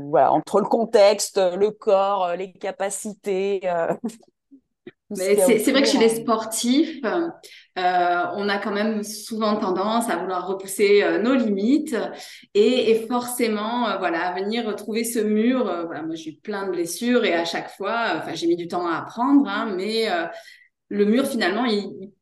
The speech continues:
Speaker 2: il est profitable si tu en apprends quelque chose, je crois. Et,
Speaker 1: Oui.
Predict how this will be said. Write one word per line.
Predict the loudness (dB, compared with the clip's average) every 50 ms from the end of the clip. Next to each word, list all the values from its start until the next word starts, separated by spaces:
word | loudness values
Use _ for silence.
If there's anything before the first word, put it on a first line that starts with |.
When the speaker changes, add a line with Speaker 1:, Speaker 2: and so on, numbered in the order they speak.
| _ _ -4
Speaker 2:
il | 0 0
est | 0 0 0
profitable | 0 2 2 2 2 0 -2 -2
si | -4 -4 -2 -2 -2
tu | -2 -2 -4
en | -2 -2
apprends | -2 -2 -2 -4 -4 -2
quelque | -2 -2 -2 -2 -4
chose, | -4 -4 -6 -6 -6 -6
je | -8
crois. | -10 -10 -10 -12 -12 -12 -14 -18 _ -20 -20 -20 -20 -16 -6 0
Et, | 2 4 6 6 4 4 2
Speaker 1:
Oui. | 2 0 0 -2 -4 -6